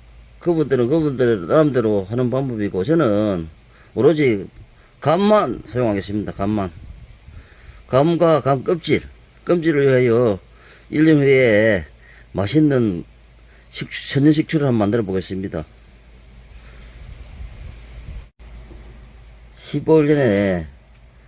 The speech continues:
창감으로 미리 담아놓은 겁니다.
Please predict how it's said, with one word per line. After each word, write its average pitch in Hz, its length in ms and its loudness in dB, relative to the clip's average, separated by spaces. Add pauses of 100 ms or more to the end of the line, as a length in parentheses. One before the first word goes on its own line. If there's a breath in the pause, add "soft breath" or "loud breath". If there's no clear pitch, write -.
(120)
창감으로 156 720 0 (1700 soft breath)
미리 127 240 0
담아놓은 107 400 2
겁니다. 71 440 -4